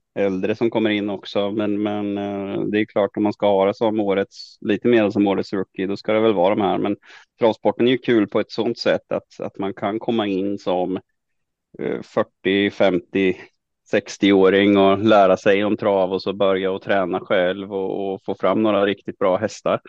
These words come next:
Eh, så det är ju kul om de kan få komma fram, men, men, ehm, det här är väl kanske sånt som, ja, men, är som viktigast för de här som inte har varit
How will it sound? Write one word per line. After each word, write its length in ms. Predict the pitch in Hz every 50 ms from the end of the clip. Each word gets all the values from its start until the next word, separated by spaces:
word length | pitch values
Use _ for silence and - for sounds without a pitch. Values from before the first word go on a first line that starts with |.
| - _ - - - - - - - _ _ _ _ -
Eh, 280 | - 95 95 92 90
så 120 | 92 - 98
det 60 | 98
är 20 |
ju 80 | 104 110
kul 240 | - - 110 104 101
om 120 | 95 101
de 160 | 90 90 104
kan 120 | - - 123
få 100 | 127 117
komma 220 | - 127 113 113
fram, 300 | - 104 95 95 92 95
men, 120 | 98 98 - _ _ _ _ _ - _ _ _ _
men, 440 | 107 107 101 98 95 98 98 101 101
ehm, 320 | 98 95 98 95 98 90 - _ _ _
det 140 | - - 104
här 160 | 107 101 95
är 60 | 113 113
väl 120 | 117 117
kanske 320 | - 127 110 104 - 104
sånt 300 | 98 - 104 95 92 87
som, 340 | - - 95 92 92 98 90 - _ _ _ _
ja, 100 | - 104
men, 320 | 110 101 98 95 90 - - 80 87 - - - - - _ -
är 180 | - - -
som 240 | - - 120 110 110
viktigast 420 | 113 107 - - - - - -
för 100 | - -
de 120 | 98 104 104
här 100 | 90 82
som 160 | - - 90
inte 200 | 92 90 - 78
har 40 | 78
varit 360 | 87 85 80 80 80 - -